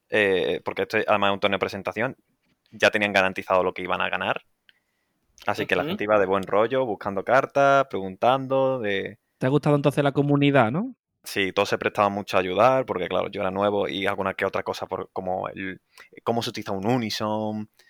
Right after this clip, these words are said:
Speaker 1: el, cómo funciona esta carta, en qué momento, pues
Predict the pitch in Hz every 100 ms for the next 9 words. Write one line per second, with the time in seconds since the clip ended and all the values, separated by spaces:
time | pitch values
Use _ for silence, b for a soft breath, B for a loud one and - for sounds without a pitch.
0 | b b b - 110 104 101 95 95 -
1 | - 113 120 110 110 101 - - - 107
2 | - 123 113 113 107 101 104 101 123 117
3 | 113 101 95